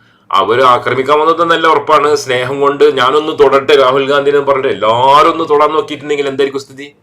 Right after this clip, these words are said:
എല്ലാരും ചതഞ്ഞരിഞ്ഞ് മരിക്കൂലേ? അപ്പൊ അത്രയും ഡേഞ്ചറാണ്. ആ ഡേഞ്ചർ കാരണമായിരിക്കണം നിങ്ങൾക്ക് തന്നെ ശ്രദ്ധിക്കാം അവരുടെ മുഖത്ത് ശരിക്കും ഭയമുണ്ട്. അവരിരുന്ന് സംസാരിക്കുന്നുണ്ട്, കാരണം അവിടുത്തെ മൈക്കൊക്കെ കേടുവന്നു. കേടുവന്നു പറഞ്ഞാൽ ഈ തിരക്ക് കാരണം എന്തൊക്കെ ചവിട്ടി പൊളിച്ചിട്ടൊക്കെ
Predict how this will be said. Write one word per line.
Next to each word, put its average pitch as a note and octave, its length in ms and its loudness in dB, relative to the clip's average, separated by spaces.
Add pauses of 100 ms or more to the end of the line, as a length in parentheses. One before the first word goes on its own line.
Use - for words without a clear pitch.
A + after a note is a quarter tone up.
(200)
എല്ലാരും C#3 760 -2
ചതഞ്ഞരിഞ്ഞ് C#3 520 -2
മരിക്കൂലേ? C3 680 -2 (840)
അപ്പൊ - 160 -2
അത്രയും D#3 300 -4
ഡേഞ്ചറാണ്. C3+ 400 -2
ആ C3+ 160 0
ഡേഞ്ചർ C#3 520 0
കാരണമായിരിക്കണം C3 720 -4
നിങ്ങൾക്ക് A#2+ 280 -4
തന്നെ C#3+ 180 0
ശ്രദ്ധിക്കാം B2 480 -6
അവരുടെ A#2+ 200 -4
മുഖത്ത് A#2 340 -2
ശരിക്കും A#2 460 -6
ഭയമുണ്ട്. G2 380 -4 (720)
അവരിരുന്ന് A2+ 320 -2
സംസാരിക്കുന്നുണ്ട്, D3+ 760 -2
കാരണം C3+ 220 -2
അവിടുത്തെ C#3 240 0
മൈക്കൊക്കെ C#3 420 -4
കേടുവന്നു. A2+ 840 -2
കേടുവന്നു C3 300 -2
പറഞ്ഞാൽ D3+ 300 -2
ഈ D#3 80 -8
തിരക്ക് C3+ 360 -6
കാരണം C#3 300 0
എന്തൊക്കെ C3 260 -4
ചവിട്ടി B2 320 -4
പൊളിച്ചിട്ടൊക്കെ B2 640 -8